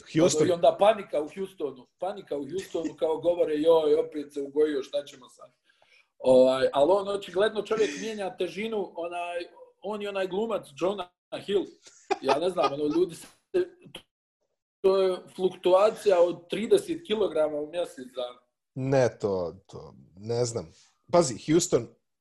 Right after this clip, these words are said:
Speaker 1: potencijalno najjača ekipa ove sezone. A, imali su taj trade, završili su sa Russellom Westbrookom, doveli su, uh, Johna Walla, znači jednog ovako saborca Hardenu u
Speaker 2: Kako
Speaker 1: obilasku.
Speaker 2: će to izlaziti? E,
Speaker 1: Kako
Speaker 2: kako
Speaker 1: će
Speaker 2: će
Speaker 1: to-
Speaker 2: to izlaziti da bude?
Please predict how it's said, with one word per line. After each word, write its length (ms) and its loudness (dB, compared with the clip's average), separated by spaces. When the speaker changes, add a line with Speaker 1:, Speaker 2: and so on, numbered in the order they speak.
Speaker 1:
potencijalno 560 2
najjača 380 0
ekipa 340 -6
ove 120 -6
sezone. 420 -12
A, 440 0
imali 300 2
su 160 -8
taj 180 2
trade, 320 4
završili 460 0
su 140 -8
sa 120 0
Russellom 340 -2
Westbrookom, 360 -4
doveli 280 0
su, 220 -8
uh, 160 -2
Johna 200 0
Walla, 440 2
znači 280 -6
jednog 240 -2
ovako 320 -2
saborca 520 0
Hardenu 480 -4
u 140 -2
Speaker 2:
Kako 120 4
Speaker 1:
obilasku. 260 0
Speaker 2:
će 60 -10
to 160 4
izlaziti? 440 -2
E, 120 4
Speaker 1:
Kako 160 0
Speaker 2:
kako 160 2
Speaker 1:
će 120 -6
Speaker 2:
će 140 -6
Speaker 1:
to- 60 -14
Speaker 2:
to 100 0
izlaziti 480 0
da 100 -2
bude? 160 -12